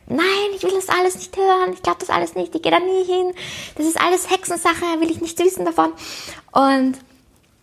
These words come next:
dann kommt es aber zu dem, dass du sagst, irgendwann kannst du es nicht mehr ignorieren, weil du weißt ja,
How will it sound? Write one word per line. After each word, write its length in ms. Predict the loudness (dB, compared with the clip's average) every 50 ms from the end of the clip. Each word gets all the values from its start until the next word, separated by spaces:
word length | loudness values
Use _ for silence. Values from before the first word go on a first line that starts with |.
| _ _ _ _ _ _ _ _ _ _ _ _ _ _ _ _ -4
dann 180 | -2 -2 0 2
kommt 340 | 4 4 4 4 4 0
es 140 | 0 2 2
aber 240 | 4 4 4 2 2 -2 -16 -20 _ _ _ _ -4
zu 120 | -2 -2
dem, 500 | 2 2 2 4 4 2 0 -2 -4 -6
dass 140 | -8 -6 -4
du 80 | -2 -2
sagst, 340 | 0 2 0 0 0 -4 0
irgendwann 320 | 2 4 4 4 4 2 0 -2 -10 -20 -20 -20 -20 _ _ _ _ -6
kannst 400 | 0 0 0 0 0 -2 -2 -2
du 40 |
es 140 | -2 -2 0
nicht 240 | -2 -4 -4 -4 -4
mehr 140 | -4 -2 0
ignorieren, 580 | 0 0 0 0 0 0 0 2 2 2 2
weil 300 | 2 4 4 4 4 2 0 -4 -18 -20 -20 -20 _ _ _ _ _ _ _ _ _ _ _ _ _ _ _ _ _ _ _ _ _ _ _ _ _ _ _ -2
du 120 | 0 2
weißt 340 | 2 2 0 -2 -4 -2 0
ja, 260 | 0 2 2 0 -2